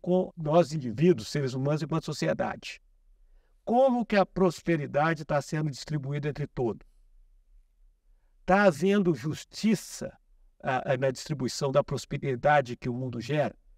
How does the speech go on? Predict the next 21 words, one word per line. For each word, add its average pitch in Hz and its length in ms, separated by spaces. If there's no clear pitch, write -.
Todo 202 220
esse 175 120
avanço 147 420
da 131 140
ciência, 131 680
todo 160 240
esse 143 140
avanço 123 380
das - 160
finanças, 127 500
da 127 80
economia, 123 480
isso 190 260
está 180 320
gerando 160 560
uma 160 320
prosperidade 151 1200
que 139 120
alcança 151 440
todo 120 280
mundo? 139 180